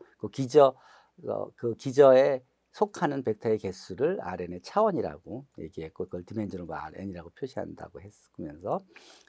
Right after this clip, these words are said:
했으며, 행렬 A가 있으면, 어, 에이엑스 이퀄 제로의 해집합들이 해공간을 이루는데, 그 해공간을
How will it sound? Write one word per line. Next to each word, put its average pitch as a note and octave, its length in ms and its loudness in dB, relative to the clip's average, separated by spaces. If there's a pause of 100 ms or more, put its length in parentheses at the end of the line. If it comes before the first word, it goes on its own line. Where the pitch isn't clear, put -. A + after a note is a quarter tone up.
했으며, A2 540 -2 (360)
행렬 F#3+ 280 4
A가 A#2 320 6
있으면, G#2 520 -4 (360)
어, - 80 -4
에이엑스 C3+ 500 4
이퀄 A#2+ 320 0
제로의 G#2+ 380 0
해집합들이 B2+ 1700 -4
해공간을 C3+ 520 4
이루는데, D#2 800 -6 (240)
그 G#2+ 120 -4
해공간을 C3 680 2